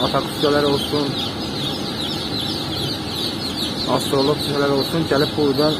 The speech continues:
əldə edə bilərsiniz. Ünvan da Suraxanı rayon Dədə Qorqud qəsəbəsidir.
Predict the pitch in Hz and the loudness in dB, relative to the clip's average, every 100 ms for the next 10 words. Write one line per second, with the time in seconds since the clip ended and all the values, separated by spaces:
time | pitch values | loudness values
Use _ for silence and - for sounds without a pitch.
0 | 135 135 139 135 139 131 143 147 - 156 | 0 2 4 6 4 4 4 4 0 -2
1 | - - - - - - - - - - | -2 -2 -4 -4 -4 -4 -4 -4 -4 -4
2 | - - - - 131 147 151 156 147 143 | -4 -4 -4 0 4 4 6 4 4 4
3 | - 147 143 143 143 143 143 147 139 143 | 4 4 4 4 6 6 4 4 4 6
4 | 143 139 151 - 147 147 156 170 180 | 6 6 2 4 4 4 4 4 4